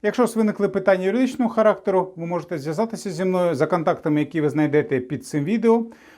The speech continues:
або за контактами, які ви знайдете на сайті адвокатського бюро "Бурянські партнери", посилання на яке я також залишу під цим відео. З вами був адвокат Андрій Бурянський. Якщо це відео було вам корисне,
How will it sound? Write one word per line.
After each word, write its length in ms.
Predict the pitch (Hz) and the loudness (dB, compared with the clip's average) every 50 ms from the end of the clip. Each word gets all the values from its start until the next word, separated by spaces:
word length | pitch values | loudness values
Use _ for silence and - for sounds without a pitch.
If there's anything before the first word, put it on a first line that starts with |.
| - - | -6 -2
або 380 | 156 160 175 233 269 269 254 262 - - _ _ _ _ _ _ _ | -2 0 2 2 2 2 2 0 -2 -8 _ _ _ _ _ _ _
за 80 | 147 170 | -8 -4
контактами, 480 | - 247 247 254 269 269 - 233 214 208 | -2 0 0 0 -2 0 -2 -2 -2 -2
які 180 | 190 - 214 | -2 -2 -2
ви 60 | 185 | 0
знайдете 400 | 180 185 190 185 180 185 185 175 | 0 0 -2 -2 -2 -2 -2 -2
на 100 | 165 156 | -4 -2
сайті 260 | 156 - 185 175 - 160 | 0 0 0 0 0 0
адвокатського 540 | 156 165 156 - 151 - - - 151 123 | -2 0 0 0 -2 -2 -2 -4 -6 -4
бюро 160 | 135 165 202 208 | 0 0 0 0
"Бурянські 500 | 170 165 160 160 156 151 - - 135 127 | 0 -2 -2 -2 -2 -4 -6 -8 -6 -4
партнери", 640 | - 139 127 127 - 135 120 120 117 113 110 101 | -2 -2 -2 -2 -2 -2 0 0 0 -2 -2 -4
посилання 480 | - - - - - 226 240 240 226 226 | -6 -6 -6 -2 0 2 2 2 2 2
на 80 | 214 214 | 0 0
яке 320 | 208 - 226 214 202 196 - _ | -2 -4 -4 -4 -4 -4 -8 _
я 100 | - 143 | -10 -8
також 280 | - 151 - - 202 160 | -6 -4 -4 -2 -2 -2
залишу 320 | 135 143 160 160 - 127 | -2 -4 -6 -6 -8 -12
під 200 | 120 - - - | -14 -14 -16 -12
цим 180 | - 135 127 120 | -8 -6 -6 -4
відео. 440 | 110 107 104 113 113 110 113 113 117 - _ _ _ _ - | -6 -8 -8 -6 -6 -6 -6 -8 -10 -14 _ _ _ _ 0
З 80 | 147 | 4
вами 200 | 233 262 277 269 | 4 6 6 4
був 220 | 220 233 220 226 202 | 2 0 0 0 -2
адвокат 400 | 175 160 170 156 - 208 196 175 | -2 -2 -2 -2 -2 -2 -2 -2
Андрій 200 | 165 160 165 156 | -4 -4 -4 -4
Бурянський. 600 | 147 151 135 123 123 120 113 113 - - 127 98 - - | -2 -2 0 0 0 0 -2 -6 -10 -12 -14 -14 -12 -10
Якщо 260 | - 160 - - 190 | -10 -8 -8 -10 -8
це 140 | - - 175 | -4 -4 -4
відео 300 | 160 147 170 160 156 151 | -2 0 0 2 2 0
було 300 | 147 151 156 156 147 143 | 0 0 2 2 4 2
вам 140 | 139 139 139 | 2 0 0
корисне, 540 | - 180 196 254 254 254 - 226 226 226 | 0 2 2 2 2 0 2 2 2 2